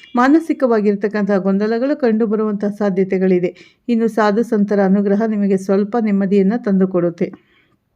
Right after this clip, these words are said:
ಯಾವುದೇ ದೇವಸ್ಥಾನ, ದೈವ ದೇವಸ್ಥಾನ, ಗುರುಗಳು ಒಂದು ದರ್ಶನವನ್ನು ಮಾಡುವುದರ ಮೂಲಕ ಕೂಡ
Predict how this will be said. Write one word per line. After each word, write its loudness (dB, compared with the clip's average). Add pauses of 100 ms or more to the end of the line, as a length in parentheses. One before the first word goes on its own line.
(1040)
ಯಾವುದೇ 4
ದೇವಸ್ಥಾನ, 2 (180)
ದೈವ 2 (120)
ದೇವಸ್ಥಾನ, 2
ಗುರುಗಳು 2
ಒಂದು 2
ದರ್ಶನವನ್ನು 0
ಮಾಡುವುದರ 0
ಮೂಲಕ 0
ಕೂಡ -4